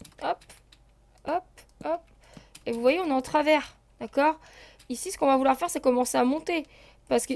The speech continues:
ici, on va avoir des blocs pleins comme ça, vous voyez, qui vont combler carrément tout le contour là où on a fait notre fondation. Donc là, ce qu'on veut, nous, c'est augmenter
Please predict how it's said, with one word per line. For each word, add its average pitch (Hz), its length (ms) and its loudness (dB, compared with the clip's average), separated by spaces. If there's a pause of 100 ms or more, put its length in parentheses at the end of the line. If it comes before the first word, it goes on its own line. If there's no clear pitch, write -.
ici, 311 480 -4
on 240 80 0
va 240 100 4
avoir 240 200 2
des 240 100 0
blocs 240 220 2
pleins 269 180 -2
comme 240 160 -2
ça, 359 320 2 (320)
vous 233 80 -8
voyez, 269 360 0 (360)
qui - 160 -4
vont 311 160 0
combler 285 420 0
carrément 302 520 2 (100)
tout 330 180 -10
le 320 60 -10
contour 302 480 0
là 294 160 4
où - 20 2
on 277 140 0
a 269 80 0
fait 294 100 -6
notre 285 160 -2
fondation. 294 460 -4 (360)
Donc - 140 -4
là, 302 100 8
ce 311 60 2
qu'on 285 160 2
veut, 339 160 0
nous, 339 120 -2
c'est 311 120 -4
augmenter 254 320 0